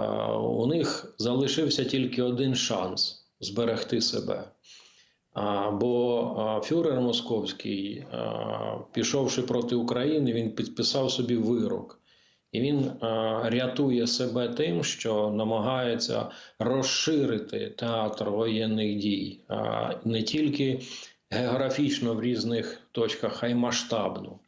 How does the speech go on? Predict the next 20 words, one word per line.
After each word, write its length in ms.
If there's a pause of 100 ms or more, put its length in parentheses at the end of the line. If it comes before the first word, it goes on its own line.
(540)
А, 300
те, 180
що 200
відбулося 640
зараз 380
в 80
Ізраїлі, 840 (140)
це 220
очевидно, 720
що 720 (240)
це 200
крок 640 (320)
фюрера, 920
а, 160
червоного 560
диктатора 600
китайського 960 (540)
і, 340
е, 460
фундаменталістів 1300